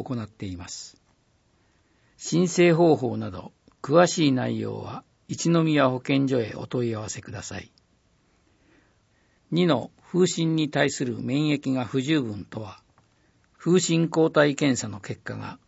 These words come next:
エイチアイ法によるエイチアイ抗体価が十六倍以下、またはイーアイエー法によるイーアイエー価が八点零未満の方です。これ以外の検査方法による場合は、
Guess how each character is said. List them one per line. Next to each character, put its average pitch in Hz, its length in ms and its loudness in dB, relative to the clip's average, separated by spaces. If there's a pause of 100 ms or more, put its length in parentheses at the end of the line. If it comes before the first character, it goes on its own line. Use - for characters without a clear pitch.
(480)
エ 147 100 4
イ 170 100 0
チ 170 160 4
ア 165 60 8
イ 160 100 6
法 147 200 4
に 135 160 4
よ 127 120 4
る 120 220 -6 (480)
エ 160 100 4
イ 175 120 2
チ 165 140 2
ア 151 100 6
イ 147 100 0
抗 165 260 0
体 160 220 4
価 113 140 -4
が 104 240 -8 (120)
十 131 280 -2
六 151 240 0
倍 135 260 2
以 107 60 -10
下、 - 180 -12 (840)
ま 139 180 -2
た 160 140 4
は 123 260 0 (340)
イ 175 240 0
ー - 100 -2
ア 151 100 8
イ 151 260 4
エ 143 60 6
ー - 20 4
法 135 220 0
に 131 120 0
よ 120 160 -4
る 110 240 -10 (280)
イ 156 240 -2
ー 147 60 6
ア 147 40 8
イ 143 240 2
エ 131 60 2
ー - 60 -8
価 107 140 -12
が 107 160 -10 (380)
八 - 360 -4
点 98 380 -6
零 147 300 -2
未 143 200 -4
満 107 220 -4
の 90 100 -12
方 - 260 -18
で - 100 -20
す。 - 400 -20 (1160)
こ 135 120 -4
れ 180 160 6
以 185 80 2
外 147 200 4
の 113 120 -4
検 139 280 -2
査 139 160 4
方 139 200 2
法 117 220 -6
に 107 160 -8
よ 107 140 -12
る 113 100 -10
場 113 160 -8
合 - 200 -14
は、 - 180 -14